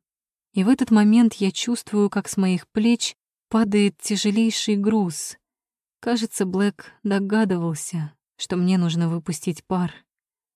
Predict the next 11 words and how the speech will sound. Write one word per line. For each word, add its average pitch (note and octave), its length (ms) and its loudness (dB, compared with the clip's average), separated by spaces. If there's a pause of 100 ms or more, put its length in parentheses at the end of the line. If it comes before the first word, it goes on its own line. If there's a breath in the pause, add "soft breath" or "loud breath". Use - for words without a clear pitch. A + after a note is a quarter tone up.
(1000)
Моя F3+ 340 2
ладонь F3 280 0
с - 140 -8
оглушительным F#3 800 -2
хлопком F#3+ 600 0
касается F#3 560 -4
его F#3 240 0
кожи. E3+ 540 -2 (800)
Странно, F3+ 560 0
но E3 300 0
ему E3 520 -2